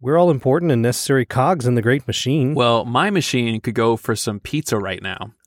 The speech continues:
Speaker 2: But even more than that, I would settle for water. What do you think the temperature is right now?
Speaker 1: If I were to venture a guess, probably twenty degrees Celsius. Though some sections are substantially lower, according to the ship scans.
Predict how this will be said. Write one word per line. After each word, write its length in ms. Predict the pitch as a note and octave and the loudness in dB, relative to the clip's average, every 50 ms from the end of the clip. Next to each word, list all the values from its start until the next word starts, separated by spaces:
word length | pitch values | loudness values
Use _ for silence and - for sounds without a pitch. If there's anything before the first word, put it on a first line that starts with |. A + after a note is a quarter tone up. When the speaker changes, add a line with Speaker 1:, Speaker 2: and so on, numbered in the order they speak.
| _ _ _ _ _ _ - | _ _ _ _ _ _ 0
Speaker 2:
But 240 | C3 B2 B2 A#2 - | 2 2 2 2 0
even 240 | - D#3 E3+ F3 D3+ | 0 0 2 2 2
more 240 | C3 C3+ D#3 E3+ D#3 | 2 2 2 2 2
than 140 | B2+ A#2 A2 | 0 0 0
that, 240 | G2 G2 G#2 G2+ - - | 0 0 0 -2 -2 -2
I 140 | - A#2 | -2 0
would 160 | B2 B2+ A#2+ - | 2 2 2 2
settle 280 | - - A#2 A2+ A2 | 2 0 2 0 0
for 140 | - - A2 | -2 -4 -6
water. 540 | G2+ G#2 G2 F#2+ F#2 - D#2 - - - - _ _ _ _ _ _ _ _ _ | -6 -6 -6 -8 -8 -8 -8 -10 -12 -14 -16 _ _ _ _ _ _ _ _ _
What 140 | - - D#3+ | -6 -2 0
do 60 | F#3 | 0
you 40 | G3 | 2
think 140 | - A3+ F#3+ | 2 0 0
the 60 | - | -2
temperature 440 | - - D3+ D#3 - - - G#2 G2 | -2 -2 -4 -4 -4 -4 -6 -6 -6
is 160 | F#2+ - - | -6 -6 -4
right 160 | G2 F#2+ C2 | -4 -4 -4
now? 280 | - F#2+ E2+ F#2 G2+ _ _ _ _ _ _ _ _ | -4 -6 -6 -8 -10 _ _ _ _ _ _ _ _
Speaker 1:
If 160 | - A2+ - | -8 -6 -4
I 80 | - - | -4 -2
were 80 | - D#3 | 0 0
to 80 | B2+ | 2
venture 360 | G#2+ B2+ D3 C3 - C3 A#2 | 2 2 0 0 2 2 2
a 40 | A2 | 0
guess, 720 | G2+ G2+ G#2 A#2+ A2+ G#2 G#2 - - - - - - - _ _ _ _ - | 0 0 0 2 2 2 0 0 -2 -6 -8 -10 -14 -20 _ _ _ _ -8
probably 440 | - C#3 C#3 C#3 B2 A2 A#2+ A2+ | -4 -2 -2 0 0 0 0 0
twenty 260 | G#2 - - B2+ B2 A2+ | 0 0 0 2 2 2
degrees 300 | G#2 G#2+ G2 G#2 G#2 F#2+ | 0 0 0 0 0 -2
Celsius. 640 | - - G#2 F#2+ F#2+ - - - - - - - _ _ _ _ _ _ _ _ _ _ _ _ | -2 -2 -4 -4 -4 -6 -8 -8 -10 -10 -12 -14 _ _ _ _ _ _ _ _ _ _ _ _
Though 100 | - A2+ | -2 0
some 240 | - - D#3+ D#3+ D3+ | 2 2 2 2 2
sections 760 | - - - - - D3+ D3+ - - - - C3+ C3 B2+ A2 | 0 -2 -2 0 0 0 0 0 -2 0 2 2 2 2 0
are 80 | A2 G#2+ | 0 -2
substantially 760 | - - - G#2 - - - - C#3 C3+ - - A#2+ A2+ G#2 | -2 -4 -6 -6 -6 -4 -2 0 0 0 0 0 0 0 0
lower, 580 | G2 G2+ A2 B2+ B2+ A#2 A2 G2+ G2 G2+ G2+ | 0 0 2 2 4 2 2 0 0 -2 -4
according 340 | G2 - - A#2+ A2+ A2 G2 | -4 -2 0 0 0 0 0
to 100 | - - | -2 -4
the 80 | F#2+ F#2 | -6 -6
ship 320 | - - - C#3 B2 - | -6 -2 0 0 0 0
scans. 560 | - - - - G2 G2 G2 G2 G2 - - | -2 -4 -2 -2 -2 0 -2 -2 -4 -6 -8